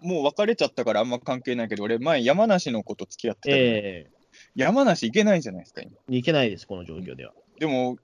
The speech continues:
Speaker 1: 多分そういう人今いっぱいいるよね。あの、遠距離恋愛とか、まあ、遠距離まで行かなくても、電車使わなきゃ会えない距離に恋人いる人っていくらでもいるでしょ？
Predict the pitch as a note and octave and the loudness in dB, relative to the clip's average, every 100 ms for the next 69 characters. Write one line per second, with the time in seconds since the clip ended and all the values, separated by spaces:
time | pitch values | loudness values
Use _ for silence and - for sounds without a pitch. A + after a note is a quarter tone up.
0 | - C4 E4+ F#3+ A3 D3 A3 A#3+ D#3 B2+ | 0 2 4 2 0 -2 -4 -4 -4 -4
1 | C3+ - - A3 A#3 F3+ G#2 A2 G#2+ F2 | -4 -6 -2 -2 0 -4 -2 -2 -2 -2
2 | A#2+ B2 C#3 C#3 D#3+ C#3 C#3+ C#3+ A#2+ G#2+ | -2 -4 -6 -6 -4 -2 0 2 0 0
3 | G#2+ B2+ D3 D#3 C4 D#4 F4+ C4 D3+ B2+ | 4 6 6 2 2 0 0 2 2 2
4 | C#3+ C3+ - A2+ C#3+ B2+ G#3 A3+ A#3 - | 0 -2 -6 -8 -4 -2 -2 -2 -4 0
5 | A#3 A3 G#3+ F3+ B2+ C#3 D3+ C3+ C#3 A#2 | 4 4 4 4 4 4 0 -4 -6 -6
6 | A2+ A#2 G#2+ F#3+ - _ C#3 B2+ A#2+ B2 | -6 -6 -6 -10 -20 _ -6 -6 -4 -4
7 | A2+ - - F#2+ F3 F#3 F3+ E3+ C#3+ F2+ | -4 -8 -10 -2 0 2 0 -4 -8 -10
8 | - G#2+ | -10 -12